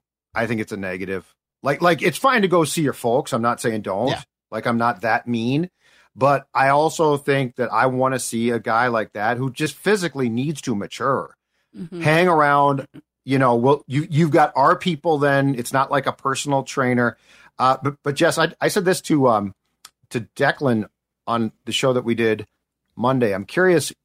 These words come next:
Speaker 1: your, your thought. And just to be very clear, I am not comparing Connor Bedard to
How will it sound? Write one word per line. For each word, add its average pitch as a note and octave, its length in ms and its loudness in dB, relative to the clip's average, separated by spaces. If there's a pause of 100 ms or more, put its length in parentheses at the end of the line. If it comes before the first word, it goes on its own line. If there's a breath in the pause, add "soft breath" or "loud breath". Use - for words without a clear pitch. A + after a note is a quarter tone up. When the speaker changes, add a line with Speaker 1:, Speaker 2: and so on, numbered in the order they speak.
Speaker 1:
your, A#2+ 220 -2
your A#2 220 0
thought. G2 280 -2
And G#2+ 80 -6
just E3 100 -4
to A#3+ 60 -10
be F#3 100 2
very C3 180 2
clear, A2 340 -6
I A2+ 120 -2
am A#2+ 100 0
not B2+ 280 -2
comparing B2+ 760 -4
Connor A2+ 360 -4
Bedard A2+ 640 0 (800)
to A#2 420 2